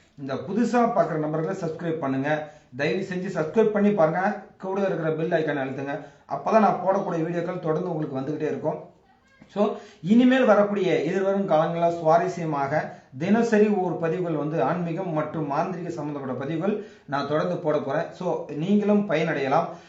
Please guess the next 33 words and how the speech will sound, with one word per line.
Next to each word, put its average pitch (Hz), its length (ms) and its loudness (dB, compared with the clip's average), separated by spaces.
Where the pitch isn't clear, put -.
இதுல 226 220 4
நிறைய 233 280 8
பேர் 240 180 4
கேக்குறாங்க, 196 500 4
"ஜாலக் 180 260 6
ஐயா, 175 220 -2
நிறைய 165 320 0
விஷயங்கள்லாம் 165 480 0
நீங்க 143 100 -2
சொல்றீங்க, 160 400 -2
ஆனா 160 260 4
வந்து 160 640 0
ஒரு 147 520 2
ஏழை 208 400 4
எளிய 190 240 4
மக்கள் 156 540 0
மாந்திரிகம் 165 540 0
படிக்கிற 147 340 -2
மாதிரி, 135 480 -4
குறி 269 280 0
சொல்ற 175 260 2
மாதிரி 156 200 2
இருக்கிற 143 160 -4
விஷயங்கள் 151 440 -6
கொடுங்கன்னு." 131 440 -4
So 202 200 4
எனக்கு 240 680 4
சமீப 240 500 4
காலமாக 190 540 4
தொடர்ந்து 202 420 4
இப்போ 180 200 4
ஒரு, 143 340 2
ஒரு 160 160 0